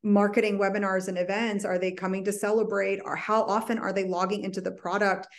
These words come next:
How many support questions have they logged? How often are they talking to our C S Ms? What's their A R R? What's their segment? I,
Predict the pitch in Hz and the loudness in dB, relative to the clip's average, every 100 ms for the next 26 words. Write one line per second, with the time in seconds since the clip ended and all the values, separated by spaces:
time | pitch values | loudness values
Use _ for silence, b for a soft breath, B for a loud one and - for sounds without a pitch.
0 | B B 226 226 226 226 - - 196 196 | B B 4 6 6 4 2 0 -2 -2
1 | - 202 - 190 185 185 185 185 185 - | -2 -2 -2 -4 -2 -2 2 4 2 -6
2 | - - 190 190 185 170 208 196 208 220 | -12 0 2 2 0 0 2 2 0 0
3 | 196 190 190 185 196 202 202 185 185 - | 2 0 -2 -4 -2 -4 0 -2 0 0
4 | 180 175 185 202 196 185 175 B - 214 | 0 0 0 2 4 2 -2 B 2 4
5 | 226 226 240 220 214 226 208 214 196 196 | 4 4 4 6 4 4 4 4 2 -2
6 | 208 220 208 208 202 196 185 202 196 | -4 -4 -4 0 0 0 -4 -2 -2